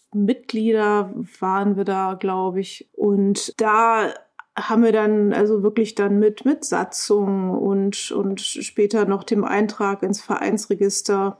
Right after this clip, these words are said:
und den Mitgliedsnummern. Und, äh, <clears throat> zunächst gab's dann auch noch diese Mitgliedsausweise.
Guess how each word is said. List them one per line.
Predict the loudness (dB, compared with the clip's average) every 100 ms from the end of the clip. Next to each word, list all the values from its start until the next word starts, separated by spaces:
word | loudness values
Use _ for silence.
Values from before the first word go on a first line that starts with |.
| _
und | 0 2
den | 4 4
Mitgliedsnummern. | 2 0 -4 -2 0 0 0 -2 -2 -4 -6 -6
Und, | -2 0 -2 -4
äh, | -4 -2 0 0 0 -2 -4
<clears throat> |
zunächst | -4 0 0 0
gab's | -4 -4
dann | -4 -2
auch | 0
noch | 0 -2
diese | -8 -6 -4 -4 -4 -6 -8 -4
Mitgliedsausweise. | 0 0 0 -2 -2 -2 -4 -6 -4 0 2 2 2 -2